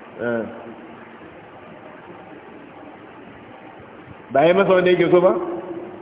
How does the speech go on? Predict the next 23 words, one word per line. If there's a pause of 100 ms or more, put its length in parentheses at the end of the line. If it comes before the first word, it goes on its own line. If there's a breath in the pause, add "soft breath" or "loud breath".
(120)
Yanzu
haka
dinsa
ba
ya
kwanta
ba? (680)
To,
Allah
ni
ma
yi
mun
alfar-,
yanzu
yana
neman
sahalewa
ne. (3750)
Yana
neman
sahalewa
ne.